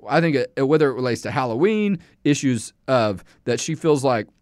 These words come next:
I think that relate to alcohol and things of that nature, that she just doesn't feel like she wants to design and, and be a part of what she does.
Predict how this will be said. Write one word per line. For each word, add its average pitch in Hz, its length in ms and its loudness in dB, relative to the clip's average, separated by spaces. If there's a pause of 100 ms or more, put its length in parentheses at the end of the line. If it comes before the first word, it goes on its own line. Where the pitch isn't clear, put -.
(540)
I 127 80 2
think 139 180 2
that 135 120 4
relate 120 260 0
to - 120 -6
alcohol 170 640 2
and 120 200 -4
things 151 200 -2
of 143 80 0
that 127 180 -4
nature, 135 420 0 (300)
that 131 240 2
she - 220 -4
just 170 180 -4
doesn't 147 260 0
feel 147 220 0
like 127 300 0 (160)
she - 180 -6
wants 175 200 0
to 131 80 -6
design 117 560 -2 (140)
and, 110 280 -4 (100)
and 123 120 -4
be 135 120 0
a 117 60 -2
part 147 220 2
of 107 100 -4
what 107 140 -4
she 104 220 -8
does. 95 480 -4